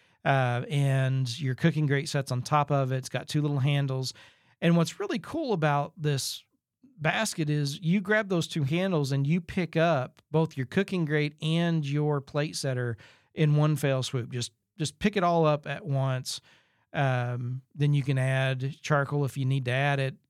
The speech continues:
you know, wood, whatever you wanna add, and then you can just set it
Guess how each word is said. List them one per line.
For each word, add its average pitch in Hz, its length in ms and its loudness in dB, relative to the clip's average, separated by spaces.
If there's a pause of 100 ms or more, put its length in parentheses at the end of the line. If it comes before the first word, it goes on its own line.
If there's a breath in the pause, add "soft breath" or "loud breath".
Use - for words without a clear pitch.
(120)
you 139 120 -2
know, 127 360 -2 (160)
wood, 139 380 2
whatever 147 320 2
you 143 100 2
wanna 135 160 0
add, 139 360 0
and 131 120 0
then 135 180 0
you 135 120 0
can 131 100 -2
just 123 220 -4
set 139 160 2
it 131 180 -4